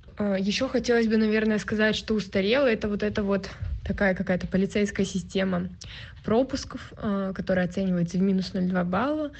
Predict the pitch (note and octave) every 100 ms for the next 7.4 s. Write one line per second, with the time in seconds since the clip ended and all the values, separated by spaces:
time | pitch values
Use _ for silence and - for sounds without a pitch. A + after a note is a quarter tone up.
0 | - - - G#3+ G3+ G3 G3+ F#3 - F3+
1 | E3+ F3 - F#3 F3 E3+ C4 C4+ G#3+ G3
2 | F#3 F3 F3 F3+ F#3+ G3 D4+ F4+ - -
3 | - - - - G#3+ G#3 G3 G3+ B3+ A#3
4 | A3 A3 G3+ A3 G#3+ F#3 G#3+ G3+ G3+ G#3
5 | G3 F3 E3+ - - - - - - -
6 | F#3 F3 F#3+ F#3 A3 A3 - F3 F3+ E3+
7 | G3 - C#4+ E4